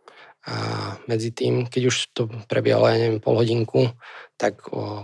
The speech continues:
už sa identifikovali cez nejakú takú lepšiu optiku, lebo to tiež akože voľným okom veľmi ťažko z-, uvidíš, lebo fakt boli veľmi disciplinovaní a veľmi skrytí.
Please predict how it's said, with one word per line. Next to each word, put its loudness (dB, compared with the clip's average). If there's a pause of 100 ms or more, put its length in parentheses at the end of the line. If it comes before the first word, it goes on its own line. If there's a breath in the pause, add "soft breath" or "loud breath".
(160)
už -6
sa 0
identifikovali 0
cez -2
nejakú 0
takú -2
lepšiu 0
optiku, -8
lebo 0
to -4
tiež -2
akože -2
voľným 0
okom 0
veľmi -2
ťažko -2 (180)
z-, -6 (240)
uvidíš, 2
lebo -2
fakt -8
boli -2
veľmi 2
disciplinovaní 0
a 0
veľmi 0
skrytí. -2